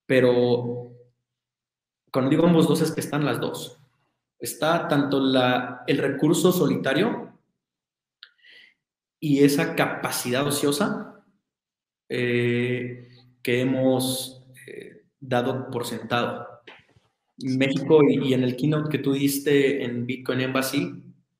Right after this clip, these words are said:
eh, pues tiene una, una capacidad gigantesca. Paraguay, capacidad ociosa gigantesca. Paraguay con la capacidad,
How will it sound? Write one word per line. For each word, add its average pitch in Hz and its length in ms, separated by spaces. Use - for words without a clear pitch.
eh, 117 120
pues - 120
tiene 131 180
una, 135 580
una 143 160
capacidad - 320
gigantesca. 147 560
Paraguay, 131 720
capacidad 147 380
ociosa 175 260
gigantesca. 113 520
Paraguay 143 520
con 135 140
la 123 120
capacidad, 135 680